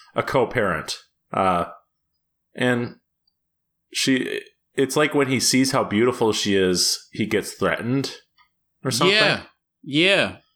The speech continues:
Speaker 1: 'Cause she's his prize at home. He, he has a perfect little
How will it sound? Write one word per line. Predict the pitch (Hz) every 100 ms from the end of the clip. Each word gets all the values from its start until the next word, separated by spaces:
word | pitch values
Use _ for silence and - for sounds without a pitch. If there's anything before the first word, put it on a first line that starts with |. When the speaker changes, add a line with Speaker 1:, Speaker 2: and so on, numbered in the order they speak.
| _ _ -
Speaker 1:
'Cause | 131 - -
she's | - 147 147
his | 139 -
prize | - 117 110 107 104
at | 107 98
home. | 120 117 92 87
He, | 117 117 107
he | 123
has | 117 110
a | 101
perfect | - 131 135 131 -
little | 123 117 117 113